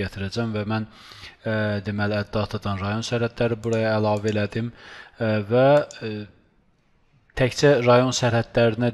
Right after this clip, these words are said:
deyil də, digər, e, deməli, e, işlərdə də tətbiq eləmək olar, amma mən rayon sərhədində bir nümunə kimi göstərəcəyim. E, digər, deməli, e, hazırda mən funksiyanı işə salım, sonra mən izahını verərəm. Data driven,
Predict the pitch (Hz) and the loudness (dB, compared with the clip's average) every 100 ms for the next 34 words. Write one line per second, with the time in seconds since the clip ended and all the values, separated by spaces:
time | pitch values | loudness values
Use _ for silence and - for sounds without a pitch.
0 | - 113 101 90 117 117 120 110 110 101 | 0 0 0 0 0 0 -6 0 0 0
1 | - _ _ 101 95 95 101 95 95 95 | -8 _ _ -10 -8 -8 -6 -6 -4 -2
2 | 107 - - - - _ - 104 107 - | -2 -4 -16 -20 -20 _ -12 -8 -4 0
3 | 113 104 113 117 101 101 - 110 107 95 | 0 0 0 -2 -2 -6 -6 -8 -4 -4
4 | 98 104 101 127 175 135 131 127 123 117 | -2 -4 -4 -2 0 0 0 0 0 0
5 | 117 117 113 107 - 107 104 110 98 98 | 0 0 -2 -2 -4 -6 -4 -4 -4 -8
6 | 101 98 98 101 - 101 98 - - 95 | -6 -6 -6 -6 -6 -8 -8 -10 -8 -8
7 | 95 127 139 139 - - - - 123 113 | -6 -2 -4 -4 -18 -20 -20 -8 -2 -2
8 | 104 131 127 131 123 - - 117 110 117 | -2 -4 4 4 4 0 -12 -10 -4 -2
9 | 117 117 127 123 - _ _ - 110 107 | 0 2 0 -2 -8 _ _ -6 -4 -2
10 | 101 113 113 113 113 135 131 - - 120 | -2 0 0 -2 2 4 2 -2 -12 -6
11 | 117 110 - - 120 - 113 110 - 110 | -2 -4 -6 -10 -8 -4 -4 -2 -2 -2
12 | 113 110 131 - 113 107 110 110 107 98 | 0 -2 -2 -4 -4 -4 -2 -4 -4 -4
13 | 98 107 104 104 104 110 139 147 - 127 | -2 -2 -4 -4 -2 -2 -4 -6 0 2
14 | 127 123 123 123 113 110 | 2 -2 -2 -2 -2 -6